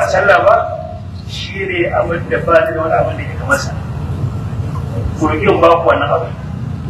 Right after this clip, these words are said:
Menene wannan? Shi ne kamar da Allah yake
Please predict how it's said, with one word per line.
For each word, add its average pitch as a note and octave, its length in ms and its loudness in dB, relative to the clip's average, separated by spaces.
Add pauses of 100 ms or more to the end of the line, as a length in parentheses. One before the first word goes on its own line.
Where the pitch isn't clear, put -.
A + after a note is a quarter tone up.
(1600)
Menene G3+ 400 2
wannan? A3 360 2 (1160)
Shi F#3+ 260 -4
ne E3+ 220 2
kamar F3 260 2
da E3 140 6
Allah E3 160 6
yake D#3+ 180 2